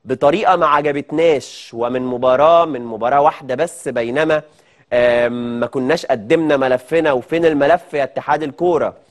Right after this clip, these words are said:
فعاد ليتوج على حساب الوداد نفسه بنتيجة اتنين واحد ذهابا في القاهرة، وتعادل برأسية عبد المنعم هناك، فتوج الأهلي. لا يكتفي،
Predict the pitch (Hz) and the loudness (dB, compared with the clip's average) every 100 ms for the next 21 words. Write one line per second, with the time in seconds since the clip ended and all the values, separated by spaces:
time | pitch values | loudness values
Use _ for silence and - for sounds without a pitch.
0 | _ _ _ 110 104 147 156 123 110 110 | _ _ _ -2 2 4 2 0 -8 -8
1 | 104 147 147 117 107 110 113 110 123 - | -6 -2 -2 -4 -2 -2 -2 -4 -8 2
2 | 175 175 170 165 170 180 175 226 - 226 | 2 2 0 2 2 0 0 -2 -2 -4
3 | 233 - _ _ _ - 104 104 147 143 | -4 -14 _ _ _ -12 -10 -6 -4 -4
4 | 123 147 160 170 170 170 123 117 127 139 | -4 -2 0 0 0 -4 -4 -2 0 2
5 | 156 127 117 123 - 127 151 165 160 _ | 2 0 -4 -8 -2 0 2 2 0 _
6 | _ - 120 127 120 147 139 123 120 120 | _ -4 -2 0 0 0 -2 -6 -4 -6
7 | - 143 135 113 104 92 117 135 120 120 | -4 -4 -2 -2 -6 -4 -6 -4 -4 -4
8 | 117 135 160 165 - - - 107 147 127 | -4 0 2 0 -4 -16 -10 -6 -4 -4
9 | 107 104 - 104 90 90 110 170 214 226 | -4 -6 -4 -6 -8 -6 2 4 4 0
10 | - 175 - 87 80 | -2 -2 -2 -20 -20